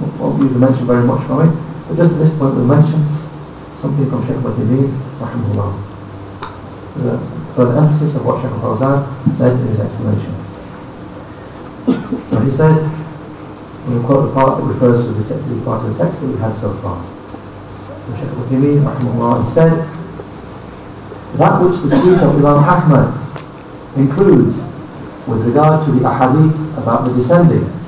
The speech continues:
and their like, that the speech of Imam Ahmad, rahimahullah, which the author quoted from him, contains the following.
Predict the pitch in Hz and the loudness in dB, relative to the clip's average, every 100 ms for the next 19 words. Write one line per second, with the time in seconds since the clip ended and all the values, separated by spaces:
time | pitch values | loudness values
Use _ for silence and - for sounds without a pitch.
0 | - - 107 107 110 123 127 117 131 - | -14 -10 -4 0 2 4 2 2 -2 -8
1 | - - - - - - - - - 165 | -14 -16 -18 -18 -18 -12 -10 -10 0 4
2 | 170 170 120 117 117 156 160 165 175 170 | 4 4 2 2 4 2 4 4 4 2
3 | - - - 120 117 107 117 135 147 151 | -4 -10 -8 -4 -2 2 4 4 6 4
4 | - - - - - - 127 - - - | 2 -4 -12 -14 -16 -10 -8 -6 0 2
5 | - 123 131 151 151 - 143 151 170 175 | 4 2 2 4 2 0 2 4 4 2
6 | - - - - - 120 127 127 - 120 | -2 -6 -10 -14 -10 -2 2 2 2 4
7 | 113 - - - | 4 4 2 -2